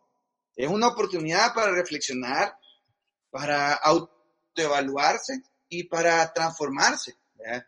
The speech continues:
Hay tiempo para aprender nuevas cosas, hay tiempo para leer más, hay tiempo para compartir más con la familia o con la gente con la que vivís. Eh,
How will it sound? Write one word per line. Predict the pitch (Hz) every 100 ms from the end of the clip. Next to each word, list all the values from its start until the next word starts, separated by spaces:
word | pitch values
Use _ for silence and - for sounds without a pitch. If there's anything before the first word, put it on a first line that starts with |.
| _
Hay | -
tiempo | 214 202
para | 202 175
aprender | 170 156 170
nuevas | 160 131
cosas, | 180 220 185 175 -
hay | 143
tiempo | 175 165
para | 156
leer | 143 135
más, | 135 202 208 - - _ _ -
hay | 175
tiempo | 180 180
para | 175 156
compartir | 151 131 123 220 262 220
más | 175 175 185
con | 180 165
la | 147
familia | 143 156 190 185 170 156 156
o | 151
con | 139
la |
gente | 143 165 -
con | 156
la | 143
que | 143
vivís. | 139 127 185 220 - _ _ _ _
Eh, | 123 139 143 139 135 139 135 135